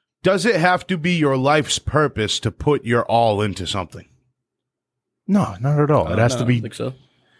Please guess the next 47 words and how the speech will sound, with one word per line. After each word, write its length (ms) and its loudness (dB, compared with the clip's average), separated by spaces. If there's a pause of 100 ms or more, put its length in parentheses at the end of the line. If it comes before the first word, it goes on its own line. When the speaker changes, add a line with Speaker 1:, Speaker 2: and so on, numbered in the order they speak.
(120)
Speaker 2:
It, 300 -2
it 140 -2
doesn't 220 2
even 140 6
have 200 2
to 60 -8
be 100 -2
something 320 -2
that 80 -8
you 100 -4
have 220 0
to 80 -2
do. 320 0 (1300)
But 120 0
if 120 0
you 100 -6
like 260 0
doing 240 0
it, 140 -2 (380)
and, 480 -12
and 140 -8
it's 180 -10
what's, 460 -6 (400)
that's 180 -2
what's 160 -6
doing 240 0
it 100 -10
for 260 2
you. 240 -4 (680)
Speaker 3:
But 140 2
like 140 2
a 40 -6
sports 380 0
game, 240 -2
you 60 -8
put 160 -2
your 100 0
all 240 2
into 220 -2
the 80 -4
game 280 0
to 100 -10
win, 400 -2 (200)
but 120 -4
then 140 2
afterwards, 560 -2
like, 400 -10